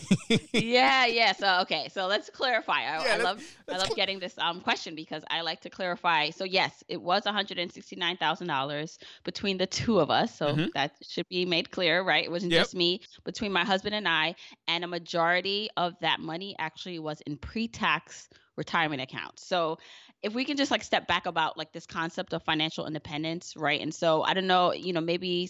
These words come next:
Speaker 1: um, some of your listeners have heard of the fire movement, financial
Speaker 2: Yep.
Speaker 1: independent, retire early. That's kinda what started me on this whole path where I figured, uh, like, "Let me figure out how to do this," because the whole idea of it is that you're saving and investing aggressively.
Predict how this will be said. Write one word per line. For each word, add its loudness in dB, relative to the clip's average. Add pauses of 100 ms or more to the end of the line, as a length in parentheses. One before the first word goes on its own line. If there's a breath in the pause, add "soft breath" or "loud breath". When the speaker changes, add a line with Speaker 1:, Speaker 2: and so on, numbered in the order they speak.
(100)
Speaker 1:
um, 2
some -6
of -2
your 0
listeners -2
have -6
heard -4
of -6
the -4
fire 2
movement, -2
financial 0
Speaker 2:
Yep. -6
Speaker 1:
independent, -6 (140)
retire 0
early. -2 (180 loud breath)
That's 4
kinda 2
what 0
started 0
me 0
on -2
this -12
whole -2
path 2
where -8 (260 soft breath)
I -10
figured, -4
uh, -4
like, -2
"Let 2
me 0
figure -4
out 0
how -4
to -6
do -6
this," -4
because -6
the -2
whole 0
idea 0
of 0
it 0 (220 loud breath)
is -10
that 0
you're 0
saving 0
and 0
investing -2
aggressively. -4